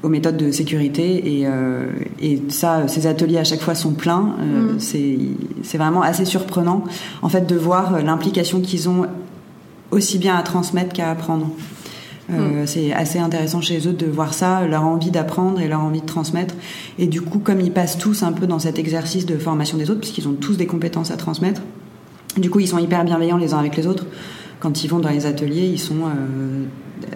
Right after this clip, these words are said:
Speaker 1: très bienveillants, très attentifs, euh, parce que s-, clairement, ils sont pas formateurs professionnels.
Speaker 2: Mhm.
Speaker 1: Euh, donc c'est ça qui est, qui est chouette aussi, c'est de les voir, euh, s'écouter les uns les autres et s'apprendre, euh, tout en apprenant en même temps.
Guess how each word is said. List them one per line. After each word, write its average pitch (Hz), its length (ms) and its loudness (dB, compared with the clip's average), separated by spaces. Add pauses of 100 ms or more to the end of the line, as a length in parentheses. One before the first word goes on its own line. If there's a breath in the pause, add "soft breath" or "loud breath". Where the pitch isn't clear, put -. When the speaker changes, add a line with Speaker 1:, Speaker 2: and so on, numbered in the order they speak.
Speaker 1:
très 175 180 0
bienveillants, 156 420 2
très 160 240 0
attentifs, 156 640 0
euh, 143 140 0
parce 147 180 -2
que 165 80 0
s-, - 260 -6
clairement, 156 360 2
ils 165 80 2
sont 165 160 -2
pas 156 180 0
formateurs 147 440 -2
professionnels. 165 720 -4
Speaker 2:
Mhm. 226 200 6
Speaker 1:
Euh, - 680 -4
donc 147 180 -2
c'est 151 100 -6
ça 165 100 0
qui 165 140 -2
est, 143 440 0
qui 143 120 -6
est 147 40 0
chouette 185 280 0
aussi, 165 420 -4
c'est 143 160 -4
de 139 60 -2
les 143 80 0
voir, 147 240 -2
euh, 135 300 -4 (280)
s'écouter - 440 -4
les 151 160 0
uns 147 60 0
les 143 140 0
autres 165 220 -4
et 151 40 -2
s'apprendre, 156 480 -4
euh, 139 140 -6 (540 loud breath)
tout - 180 -8
en 151 80 0
apprenant 156 400 0
en - 20 0
même 156 200 0
temps. 147 140 -4